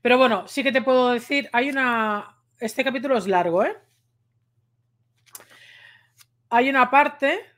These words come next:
que, em, es que te lo voy desarrollando en función de los escenarios que nos podemos encontrar.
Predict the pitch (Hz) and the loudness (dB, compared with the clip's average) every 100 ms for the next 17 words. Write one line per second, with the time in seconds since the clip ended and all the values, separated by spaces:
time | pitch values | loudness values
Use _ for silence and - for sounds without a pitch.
0 | _ - 226 247 277 - _ _ _ _ | _ -2 0 2 0 -6 _ _ _ _
1 | 220 208 196 190 180 175 170 170 165 165 | -4 -2 -2 -2 -4 -6 -8 -10 -14 -18
2 | 160 _ _ _ - _ _ _ _ _ | -20 _ _ _ -20 _ _ _ _ _
3 | _ - - 269 247 247 254 262 233 247 | _ -16 -8 -2 2 4 2 0 -2 -4
4 | 247 262 240 220 233 240 220 - - _ | -4 -8 -8 -10 -6 -2 -4 -6 -20 _
5 | _ _ 208 202 220 226 240 240 214 - | _ _ -12 -6 -2 0 -2 -6 -10 -6
6 | 208 214 214 196 180 165 180 156 | -4 -4 -8 -8 -8 -8 -8 -10